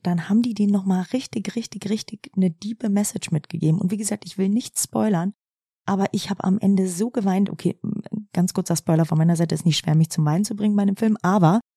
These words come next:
das ist so bewegend, was sie da am Ende für ein Fazit ziehen, egal ob Mann oder Frau, <laughs> egal ob, was auch immer, es ist einfach so toll.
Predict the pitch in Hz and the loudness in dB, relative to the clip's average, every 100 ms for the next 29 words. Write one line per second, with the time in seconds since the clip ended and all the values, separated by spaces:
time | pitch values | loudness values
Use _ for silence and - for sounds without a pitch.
0 | _ - 185 - 196 - - 233 294 302 | _ -4 -4 -2 -4 -6 -4 -2 -2 -2
1 | 277 254 214 214 247 233 233 - 196 202 | -2 0 2 2 2 0 0 -2 -2 -2
2 | 220 190 196 180 - 208 247 254 - 196 | 0 0 2 0 2 2 2 0 2 2
3 | 185 196 202 233 202 180 - 185 202 226 | 2 0 -2 -2 -4 -4 -2 2 2 2
4 | _ _ _ - 196 214 247 165 160 151 | _ _ _ -4 0 4 4 6 6 6
5 | 151 - 147 156 233 - 175 - - 208 | 4 2 2 4 4 0 -2 -4 2 4
6 | 196 196 - 202 196 - - 214 254 214 | 4 2 -4 -4 -6 -8 -2 0 2 4
7 | 202 180 220 _ 190 - 170 - 190 185 | 4 4 0 _ -4 -2 -4 2 2 2
8 | 180 - 208 240 - - 202 180 | -2 -4 -4 -4 -6 -4 -2 0